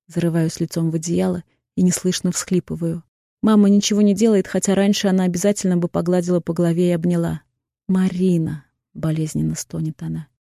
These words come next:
«это ужасный поступок. Как ты могла пойти на такое?» «Прости, мам»,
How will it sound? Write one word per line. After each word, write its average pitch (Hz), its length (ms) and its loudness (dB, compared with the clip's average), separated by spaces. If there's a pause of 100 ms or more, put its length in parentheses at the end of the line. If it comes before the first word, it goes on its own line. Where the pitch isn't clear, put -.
(300)
«это - 260 -2
ужасный 190 600 -2
поступок. - 760 -6 (400)
Как - 220 -2
ты 226 100 0
могла 202 320 4
пойти - 460 -2
на 180 120 2
такое?» 165 720 -6 (1000)
«Прости, - 560 -6
мам», 170 420 -4